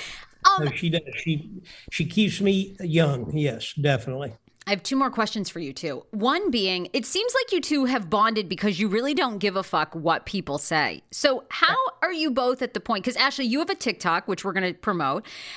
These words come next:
Speaker 1: Um, but I mean, were you both like that? Or did you turn to each other and go, "Okay, if we're gonna live this life together,"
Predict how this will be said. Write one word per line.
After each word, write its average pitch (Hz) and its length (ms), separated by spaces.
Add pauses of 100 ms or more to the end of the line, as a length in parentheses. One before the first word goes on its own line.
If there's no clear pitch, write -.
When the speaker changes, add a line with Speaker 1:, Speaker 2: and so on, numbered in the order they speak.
(180)
Speaker 1:
Um, 240 480 (460)
but - 160 (180)
I 302 60
mean, 339 200
were 302 80
you 277 100
both 311 280
like 415 220
that? 370 460
Or 254 100
did 233 220
you 233 60
turn 302 280
to 311 140
each 294 180
other 262 320
and 233 180
go, 220 220
"Okay, 240 240
if 214 100
we're 233 120
gonna 294 160
live 262 180
this 240 220
life 196 240
together," 170 800